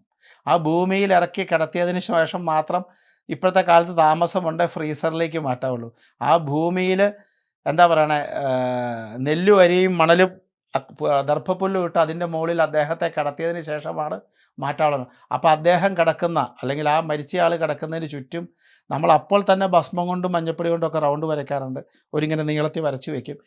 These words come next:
അതുപോലെ തന്നെ അത് പതിനാറ് ദിവസവും സൂക്ഷിക്കണം എന്നാണ് നിയമം.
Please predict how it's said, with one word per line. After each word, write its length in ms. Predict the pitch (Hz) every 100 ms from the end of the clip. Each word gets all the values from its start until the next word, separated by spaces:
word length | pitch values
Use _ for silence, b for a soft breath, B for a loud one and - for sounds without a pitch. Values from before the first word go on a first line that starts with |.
| b b 127
അതുപോലെ 380 | 147 170 202 190
തന്നെ 200 | 180 185 151
അത് 100 | 160 151
പതിനാറ് 460 | 143 170 185 226 196
ദിവസവും 320 | 180 185 190 -
സൂക്ഷിക്കണം 480 | 156 147 180 185 180
എന്നാണ് 220 | 147 127 113
നിയമം. 240 | 110